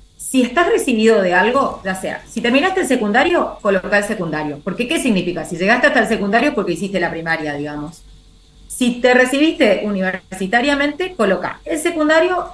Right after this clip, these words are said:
y la formación académica, eh, a nivel terciario o universitario.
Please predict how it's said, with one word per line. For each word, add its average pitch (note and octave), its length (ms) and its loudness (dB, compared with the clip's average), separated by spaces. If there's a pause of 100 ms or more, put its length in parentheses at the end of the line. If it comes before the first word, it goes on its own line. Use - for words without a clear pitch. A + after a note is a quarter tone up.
y C4 400 -2
la G#3+ 140 2
formación G#3 480 -2
académica, G#3+ 800 0
eh, E3 300 -6
a E3 100 -2
nivel F3 580 -2
terciario G#3+ 840 2
o G3+ 380 0
universitario. E3 800 -8